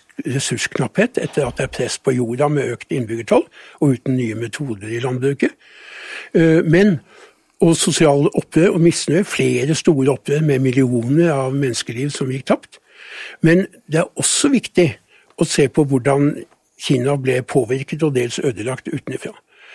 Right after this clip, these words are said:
Det mest kjente eksempelet er jo selvfølgelig opiumskrigene i attenførtitallet begynnelsen og atten, slutten av attensekstitallet, hvor britene jo for å få rett til å smugle inn, eh, opium for å ødelegge,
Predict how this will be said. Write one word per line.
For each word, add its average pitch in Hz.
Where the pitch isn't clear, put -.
Det 160
mest 147
kjente 135
eksempelet 135
er 131
jo 127
selvfølgelig 131
opiumskrigene 135
i -
attenførtitallet 135
begynnelsen 151
og 139
atten, 123
slutten 127
av 113
attensekstitallet, 139
hvor 165
britene 151
jo 151
for 151
å 139
få 147
rett -
til 139
å 139
smugle 135
inn, 151
eh, 156
opium 180
for -
å 156
ødelegge, 117